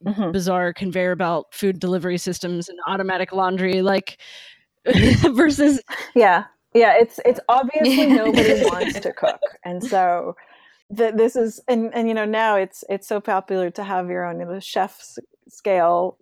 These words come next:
Speaker 1: commercial grade kitchen in your own home because it's become, um,
Speaker 3: Right.
Speaker 1: fashionable to be a gourmet chef because, eh,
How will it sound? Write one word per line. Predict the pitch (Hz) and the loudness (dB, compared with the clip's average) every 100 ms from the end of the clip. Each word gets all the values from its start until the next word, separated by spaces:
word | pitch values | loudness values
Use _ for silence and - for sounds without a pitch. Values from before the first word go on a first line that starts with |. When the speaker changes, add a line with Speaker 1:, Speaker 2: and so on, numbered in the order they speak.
| - | -10
Speaker 1:
commercial | 240 202 196 - | -6 -4 -4 -4
grade | 190 170 170 185 | -6 -4 -8 -8
kitchen | - 196 208 | -8 -8 -8
in | 175 | -8
your | 170 170 | -6 -4
own | 170 180 | -4 -4
home | 185 190 190 | -6 -6 -6
because | 180 - 202 | -8 -8 -8
it's | 180 208 | -10 -10
become, | 185 - 180 | -10 -8 -8
um, | 185 - - - - 214 | -8 -12 -20 -20 -4 0
Speaker 3:
Right. | 185 165 220 | 2 0 -2
Speaker 1:
fashionable | - 185 - 202 175 170 | -2 -2 -2 -2 0 0
to | - | -2
be | 190 180 165 - | -2 0 -2 -2
a | 180 | -4
gourmet | 175 170 165 | -2 -2 -4
chef | 180 233 226 - | -4 -2 -2 -2
because, | 185 196 190 190 - - - - _ _ _ _ | -4 0 -2 -2 -14 -20 -20 -20 _ _ _ _
eh, | 320 349 330 320 302 | -10 -6 -4 -4 -4